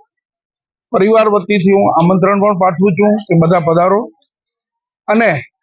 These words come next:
આજે આપ જોઈ રહ્યા છો તો આ ખૂબ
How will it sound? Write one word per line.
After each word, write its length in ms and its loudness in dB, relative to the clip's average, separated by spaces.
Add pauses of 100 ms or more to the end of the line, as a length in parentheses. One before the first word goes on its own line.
આજે 500 0 (380)
આપ 120 0
જોઈ 320 0
રહ્યા 260 2
છો 420 0 (1300)
તો 140 2
આ 140 2
ખૂબ 460 -2